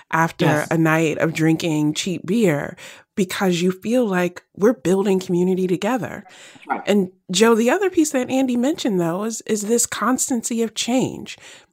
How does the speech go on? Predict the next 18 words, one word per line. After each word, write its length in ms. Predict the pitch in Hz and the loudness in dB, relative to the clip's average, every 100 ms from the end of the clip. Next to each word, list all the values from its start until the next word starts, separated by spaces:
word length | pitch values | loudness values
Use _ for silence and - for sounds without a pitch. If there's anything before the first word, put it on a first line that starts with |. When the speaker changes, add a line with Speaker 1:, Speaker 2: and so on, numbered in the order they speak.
| - | -4
Speaker 1:
The 80 | 233 | -4
Speaker 2:
Yep. 100 | - | -2
Speaker 1:
T 240 | - 254 | 2 4
V 120 | 254 240 | 6 4
industry 580 | 170 156 151 - 135 | 4 2 2 -2 -6
has 120 | 143 135 | -6 -6
changed. 480 | - - 151 156 | -6 -8 -10 -4
Music 520 | 202 208 240 269 233 - | 0 4 6 4 2 0
has 140 | 165 | -4
changed. 480 | - 135 - - - - - - | -4 -8 -10 -12 -14 -18 -8 0
The 100 | 196 | 4
Speaker 2:
Yep. 60 | |
Speaker 1:
ways 240 | 202 269 - | 4 4 0
that 180 | - - | -6 -4
people 320 | 240 - 185 | -4 0 -2
fund 440 | - - 196 208 | -2 0 2 4
their 160 | 196 190 | 4 2
projects 720 | - - 294 190 135 - - | 0 -4 -2 -4 -6 -6 -12